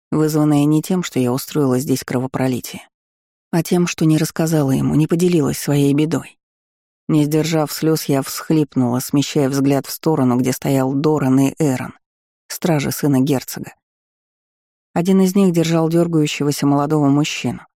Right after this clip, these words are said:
которого я сразу узнала. Именно он постоянно охранял само поместье, не отходя от него ни на шаг. «Ты меня расстраиваешь своим недоверием», — покачал головой Лимар.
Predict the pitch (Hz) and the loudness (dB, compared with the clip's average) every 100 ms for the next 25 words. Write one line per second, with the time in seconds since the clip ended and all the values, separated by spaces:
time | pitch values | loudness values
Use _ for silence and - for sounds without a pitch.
0 | _ - 151 143 131 131 - 131 127 127 | _ -6 -2 0 0 0 -2 -4 -4 -2
1 | 147 135 - - _ _ _ _ _ _ | -2 -2 -4 -12 _ _ _ _ _ _
2 | - 202 226 240 214 147 - 147 156 143 | -2 2 4 4 2 0 -2 0 2 2
3 | 135 143 147 143 - 139 131 135 135 147 | 0 -2 0 0 0 0 0 0 0 0
4 | - 120 120 110 131 135 123 127 123 127 | -2 -2 -2 -2 -4 -2 -2 0 0 2
5 | 127 127 - - - - _ _ _ _ | 2 0 -4 -10 -14 -20 _ _ _ _
6 | _ _ - 139 143 147 143 143 - 165 | _ _ -2 0 2 2 0 -4 -4 0
7 | 156 139 120 - 131 127 127 127 131 127 | 2 2 0 -2 0 2 4 2 2 0
8 | 120 - - _ _ _ _ - 156 147 | -4 -8 -16 _ _ _ _ -6 -4 -2
9 | - 135 135 135 131 127 127 127 - - | 0 0 2 2 2 0 2 -2 -4 -12